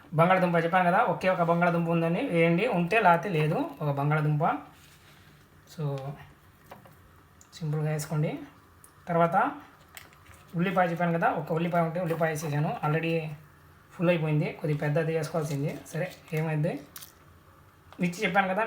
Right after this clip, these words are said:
మిర్చి. So పచ్చిమిర్చి ఎండిపోయింది, అది వేసేసాను. కావాలనుకుంటే కొద్దిగా ఎక్కువ తినేవాళ్ళైతే ఈ మిర్చి కూడా వేసుకోండి,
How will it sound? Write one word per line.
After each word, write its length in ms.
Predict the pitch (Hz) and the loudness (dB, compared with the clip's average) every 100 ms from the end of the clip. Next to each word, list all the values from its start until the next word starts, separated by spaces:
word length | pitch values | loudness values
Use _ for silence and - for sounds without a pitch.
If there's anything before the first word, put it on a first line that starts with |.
| 175 | -2
మిర్చి. 260 | 165 190 240 - - - - - - - - - - - | -4 -4 -4 -6 -14 -20 -20 -20 -20 -20 -20 -20 -16 -4
So 60 | 151 147 143 143 - | -2 0 -2 -4 -4
పచ్చిమిర్చి 480 | 156 196 185 175 220 294 165 160 | -4 -4 -4 -2 -2 -2 -2 0
ఎండిపోయింది, 440 | 180 180 165 208 285 | 2 2 2 -2 -4
అది 120 | 147 160 | -2 -2
వేసేసాను. 440 | 151 160 151 156 233 - - - - - - - - 170 | -2 -2 -2 -2 -4 -10 -20 -20 -20 -20 -20 -20 -2 4
కావాలనుకుంటే 580 | 180 196 185 180 190 233 302 - - - - - - - - - - - | 6 6 2 -2 2 2 2 -2 -16 -20 -20 -20 -20 -20 -20 -20 -20 -4
కొద్దిగా 340 | 170 160 170 185 196 160 | -4 -2 2 2 2 -2
ఎక్కువ 160 | 190 175 | -2 0
తినేవాళ్ళైతే 440 | 175 170 165 170 175 | 2 2 0 -4 -2
ఈ 60 | 165 | -2
మిర్చి 180 | 165 170 | -2 -2
కూడా 120 | 175 165 | 0 0
వేసుకోండి, 380 | 160 165 151 | 0 -2 -2